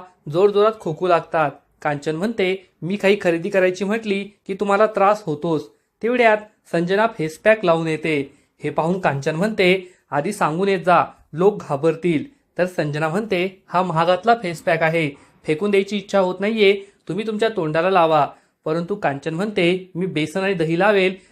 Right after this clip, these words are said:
त्यामुळेच माझी त्वचा उजळते." संजना आप्पांना हा फेस पॅक देते. आप्पा तयार होतात, तर कांचन म्हणते,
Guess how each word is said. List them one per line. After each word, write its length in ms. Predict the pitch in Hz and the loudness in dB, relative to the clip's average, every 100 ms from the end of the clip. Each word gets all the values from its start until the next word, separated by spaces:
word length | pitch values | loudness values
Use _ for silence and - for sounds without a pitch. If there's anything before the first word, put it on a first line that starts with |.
| - | -6
त्यामुळेच 320 | 170 170 208 214 | 0 0 0 -2
माझी 180 | 190 208 | -2 -2
त्वचा 360 | - 170 180 | -2 -2 0
उजळते." 720 | 202 180 165 156 175 156 135 _ _ _ _ | 0 2 0 -2 -2 -4 -6 _ _ _ _
संजना 440 | 175 190 226 190 190 - - | -2 0 2 2 0 -6 -4
आप्पांना 440 | 151 - 185 208 | -4 2 0 2
हा 100 | 214 226 | -2 -4
फेस 240 | 180 175 180 | -4 -4 0
पॅक 160 | 185 | 0
देते. 540 | 175 170 175 156 - - | 0 -2 -2 -4 -4 -6
आप्पा 300 | 147 - 180 175 | -6 2 2 4
तयार 220 | 147 151 | 2 2
होतात, 340 | 170 208 185 180 - _ | -2 2 4 2 -4 _
तर 80 | 180 | -8
कांचन 380 | 180 151 139 160 | -2 -4 -4 -6
म्हणते, 560 | 180 220 190 185 185 | -6 -4 -2 -2 -4